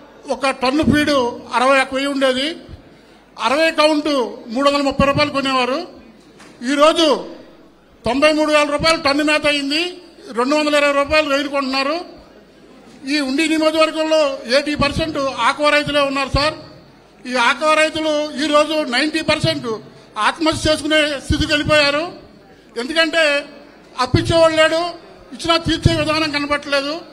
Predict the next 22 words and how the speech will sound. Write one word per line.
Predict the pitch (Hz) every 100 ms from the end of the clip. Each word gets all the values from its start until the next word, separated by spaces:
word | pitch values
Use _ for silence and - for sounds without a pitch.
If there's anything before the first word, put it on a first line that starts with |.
| - - - -
అంచేత | 247 262 294 320 294 254 269 - - - 262
ఈ | 294 302 285 269
ర-, | 254 285 285
ఈ |
రంగాన్ని | 285 285 330 320 311
కాపాడగలుగుతారని | 269 285 311 302 302 302 302 294 285 277 - - - - -
మీరు | 233 339 339 294 233 - - - -
రెండు | - 294
వేల | 330 330 320 - - -
ఇరవై | 247 311 320
నాలుగులో | 311 311 311 311 302 220
మీ | 285
ప్రభుత్వం | 285 294 320 320
వస్తే | 311 - 311 277 - - - - - 220
మాకు | 285 302
అరవై | 254 294
వేల | 330 320 320
రూపాయలకి | 311 320 320 320
మీరు | 311 311
ఫీడ్ | 302 294 320
సప్లై | 302 285 311
చేస్తారా? | 311 302 302 294 262